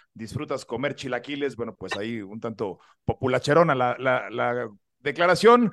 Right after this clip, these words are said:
Te enamoras de un país, quieres representar una nación, te enamoras de un país. En fin, eh, como dicen algunos, los mexicanos nacen donde les da la gana. Yo no coincido mucho con eso, pero pues, eh, es una frase envalentonada. Y hay que recordar que en septiembre ya entrenó con el Tri,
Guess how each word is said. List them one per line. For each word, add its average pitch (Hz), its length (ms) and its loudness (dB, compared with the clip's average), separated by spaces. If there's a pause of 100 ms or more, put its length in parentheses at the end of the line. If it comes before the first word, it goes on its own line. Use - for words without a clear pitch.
(240)
Te 135 80 2
enamoras 175 300 6
de 185 40 6
un 202 100 4
país, 190 420 2
quieres 175 320 -4
representar 143 460 -2
una 143 180 -4
nación, 202 380 0
te 160 100 -6
enamoras 151 340 -6
de 160 80 -2
un 170 80 -6
país. 175 480 -2 (280)
En 127 160 -8
fin, 127 460 -6
eh, 95 340 -12
como 113 200 -10
dicen 139 240 -4
algunos, 113 600 -8
los 107 140 -6
mexicanos 117 400 -6
nacen 131 240 -6
donde 104 180 -8
les 110 140 -8
da 131 100 -4
la 147 100 -2
gana. 226 300 0
Yo 139 120 -12
no 127 100 -14
coincido 113 380 -14
mucho 117 200 -14
con 104 160 -12
eso, 123 200 -8
pero 98 260 -10 (460)
pues, 98 240 -6
eh, 104 440 -6
es 131 140 -6
una 135 160 2
frase 131 240 -2
envalentonada. 117 840 0
Y 147 100 2
hay 190 80 6
que 190 100 2
recordar 165 380 4
que 185 80 0
en 156 80 0
septiembre 170 600 -2 (260)
ya 165 260 2
entrenó 185 400 0
con 180 160 2
el 139 160 -6
Tri, 175 340 2